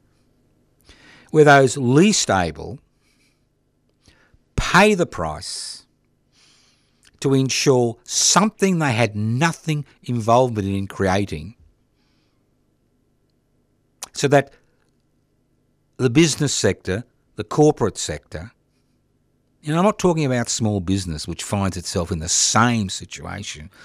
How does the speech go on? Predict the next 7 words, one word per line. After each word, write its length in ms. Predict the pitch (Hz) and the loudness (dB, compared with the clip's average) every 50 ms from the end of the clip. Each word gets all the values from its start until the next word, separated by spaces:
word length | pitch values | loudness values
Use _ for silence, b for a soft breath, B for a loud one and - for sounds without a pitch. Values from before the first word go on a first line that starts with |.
| B B B | B B B
being 160 | - 98 95 | -4 -4 -4
squeezed 400 | - - - - 107 101 98 92 | -4 -4 -2 0 0 0 0 0
by 100 | 98 92 | 0 0
both 320 | 82 90 85 85 85 - - | 0 0 0 -2 -2 -4 -2
government 460 | - 104 104 104 98 92 92 - - b b b b b | 0 0 0 0 -2 -2 -4 -4 -8 b b b b b
and 180 | 95 85 71 | -12 -10 -6
costs, 560 | - - 110 98 - - - - - - - | -2 -2 -2 -2 -4 -6 -8 -10 -12 -14 -14